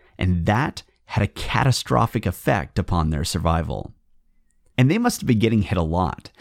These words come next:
because even though the scribes of the Chronicle were terrible for leaving things out, even then, with their spotty record, we still see the occasional written record of an attack upon a major market town.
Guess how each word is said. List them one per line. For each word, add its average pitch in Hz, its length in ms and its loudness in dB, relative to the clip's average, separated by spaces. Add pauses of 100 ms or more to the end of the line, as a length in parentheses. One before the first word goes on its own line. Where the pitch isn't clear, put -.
(140)
because 120 280 2
even 185 300 -2
though 165 120 2
the 123 120 2
scribes 117 640 2
of 98 60 -2
the 90 100 0
Chronicle 95 520 0
were 87 120 -2
terrible 98 480 0
for - 160 -6
leaving 87 300 0
things 80 340 -4
out, 113 400 -2 (220)
even 156 360 2
then, 120 440 0
with 98 160 -2
their 104 140 4
spotty 104 440 0
record, - 560 -2 (300)
we 160 160 2
still 151 360 0
see 127 220 2
the 107 140 2
occasional 104 540 2
written 101 300 0
record 92 420 0
of 85 100 -4
an 85 100 0
attack 92 440 -2
upon 87 280 0
a 82 60 0
major 87 380 2
market 82 420 -2
town. 55 460 -6